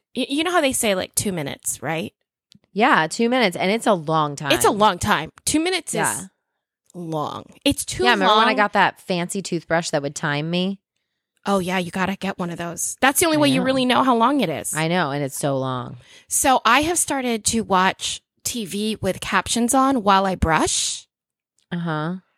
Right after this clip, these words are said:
Speaker 1: Well, <laughs> to be clearer,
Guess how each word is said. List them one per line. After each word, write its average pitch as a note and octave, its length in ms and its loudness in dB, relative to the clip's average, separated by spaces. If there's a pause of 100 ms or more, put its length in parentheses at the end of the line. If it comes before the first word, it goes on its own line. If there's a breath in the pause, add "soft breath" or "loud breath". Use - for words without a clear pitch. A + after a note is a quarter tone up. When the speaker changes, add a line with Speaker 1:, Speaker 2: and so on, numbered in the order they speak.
Speaker 1:
Well, A#3 460 2 (680)
<laughs> - 440 -2
to - 100 -4
be C4+ 100 -4
clearer, D#3+ 600 0